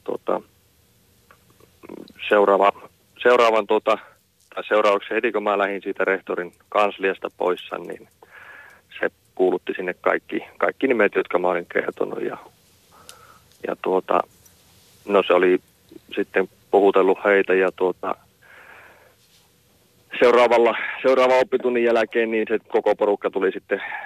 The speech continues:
tietenkin sanomaan mulle, että tuota, jaa, menit sitten kertomaan ja, mutta, mutta se oli tosiaan niin, se rehtori vaati, että jos se jatkuu yhtään, niin mun pitää heti kertoa ja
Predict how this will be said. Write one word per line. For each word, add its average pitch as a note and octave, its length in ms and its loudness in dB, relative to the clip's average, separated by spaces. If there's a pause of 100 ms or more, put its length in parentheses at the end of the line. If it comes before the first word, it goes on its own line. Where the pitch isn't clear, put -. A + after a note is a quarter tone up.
(340)
tietenkin G2 300 -10
sanomaan F#2+ 400 -4
mulle, F#2+ 340 -10
että - 220 -14 (100)
tuota, - 160 -10
jaa, - 180 0
menit - 300 -8
sitten - 300 -12
kertomaan - 680 -4
ja, - 160 -16 (1500)
mutta, G2 480 -2 (640)
mutta G2 300 0
se A2 60 0
oli F#2+ 160 2
tosiaan G2 500 0
niin, G2 200 -6 (380)
se G#2 100 2
rehtori G2+ 440 2
vaati, G2 320 0
että F#2+ 300 -2 (220)
jos G2 140 -2 (460)
se G2 60 0
jatkuu G2 560 -2
yhtään, F#2+ 600 -8 (220)
niin F2+ 120 -12
mun F#2 180 -14
pitää - 320 -6
heti - 380 -8
kertoa F#2 440 -6
ja F2+ 180 -10